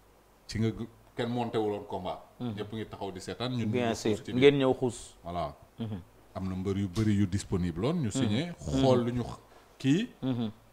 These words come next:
Speaker 1: Euh, te ñun dañu mës a demee benn affaire, bëgguñu mbër, mbër duñu imposer adversaire.
Speaker 2: Mhm.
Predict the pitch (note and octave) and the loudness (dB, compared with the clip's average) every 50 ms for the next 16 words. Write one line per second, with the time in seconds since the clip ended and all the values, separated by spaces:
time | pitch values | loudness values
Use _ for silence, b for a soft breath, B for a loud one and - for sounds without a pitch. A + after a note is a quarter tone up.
0 | - - A2 G#2+ G#2+ G#2+ G#2+ G#2+ G#2 G#2 G#2 G#2 - - C3 A#2+ C3 C3 B2+ A#2+ | -12 -6 -4 -2 0 0 2 2 2 2 0 0 0 0 2 2 4 4 4 4
1 | C3 B2+ B2+ B2+ C3+ C3 D3 C3 A2+ A#2+ A#2+ A#2+ A2 A2+ A2+ G#2+ A2 G#2 - A#2+ | 2 2 2 2 2 2 2 2 2 2 0 0 -2 -2 -4 -4 -4 -4 -4 -4
2 | A2 G2+ F#2+ G2+ A#2+ A#2 A#2 A#2 A2+ A2+ B2+ B2+ B2+ B2+ B2 B2+ C3+ B2+ C3 B2 | -4 -2 -2 -2 -2 0 0 -2 0 0 0 0 0 6 10 10 10 12 10 8
3 | B2+ B2 A2+ G#2+ - A2 G2+ F#2 G2+ F#2 F2 F#2 F#2 - - F2+ - - - - | 8 6 2 0 0 -2 -4 -4 -6 -8 -8 -8 -8 -8 -10 -12 -14 -16 -18 -20
4 | - - - - _ - A#2+ C3+ C#3+ C#3+ C#3 C3+ C3+ C3+ B2 | -20 -20 -20 -16 _ -2 0 2 2 2 2 2 0 0 -2